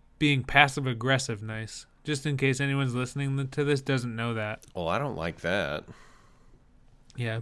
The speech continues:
Speaker 1: Missy's the only person from Minnesota that I think that I hang out with, but she's just regular nice.
Speaker 2: Yeah, she is just regular nice. Um, so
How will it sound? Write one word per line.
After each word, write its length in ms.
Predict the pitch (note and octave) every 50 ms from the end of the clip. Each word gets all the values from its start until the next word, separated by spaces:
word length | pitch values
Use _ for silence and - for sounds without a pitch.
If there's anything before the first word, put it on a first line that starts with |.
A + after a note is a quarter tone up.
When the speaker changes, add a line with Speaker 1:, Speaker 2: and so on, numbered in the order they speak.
| - - -
Speaker 1:
Missy's 440 | D3+ F#3 F#3+ F3+ - G3 F#3+ E3
the 100 | C#3+ D#3+
only 420 | D#3 D3 D3 D3 D3 C#3+ C#3 C3 C3 - - - - - - - -
person 340 | - E3+ D#3+ C3+ D3 C#3+ C3
from 200 | C#3 C#3 C#3 C#3
Minnesota 480 | C#3 C3+ C3 C3 - C3+ C3+ C3 B2+
that 220 | B2 B2 B2 A#2+ B2
I 220 | A#2+ A#2+ A#2+ A#2
think 600 | - - - - - - D#3+ F#3 F#3+ - - -
that 180 | C3 B2 A2+ A2+
I 140 | A2+ A#2 A2+
hang 220 | A2+ A#2+ A#2+ A#2
out 200 | A#2 A2+ A#2 A#2
with, 220 | C3 C#3 D3+ D3 - - - - - - - _ _ _ _
but 100 | - C3+
she's 240 | - - G#3+ G#3+ G3
just 200 | D#3 F3 D#3 B2
regular 460 | B2 C3 C3+ C3 B2 B2+ A#2+ A2+ A2+
nice. 380 | G#2+ A2 G#2+ G#2+ G#2+ - - - _ _ - - - - - _ - - - - - _ - - _ -
Speaker 2:
Yeah, 220 | - G#2+ G2+ G2 F#2+
she 240 | - - - B2 B2
is 400 | A2+ A2+ G#2+ G#2 - - - - - - - F#2
just 320 | E2+ - F#2 F2+ - -
regular 400 | F2+ F2 F2 E2 F2 F2 E2+ E2
nice. 540 | D#2+ D#2+ D#2+ D#2+ D#2 D#2 D2+ - - - - - - - - - - _ - - - - - - _ _ _ - - - - - - - - - - - - - - - - - - -
Um, 600 | - C3+ C#3 C#3 C#3 C#3 C#3 C#3 C#3 C3+ B2+ G#2
so 720 | - - - - F3 E3+ E3 E3 E3 D#3+ D#3+ D#3 D3 G#2+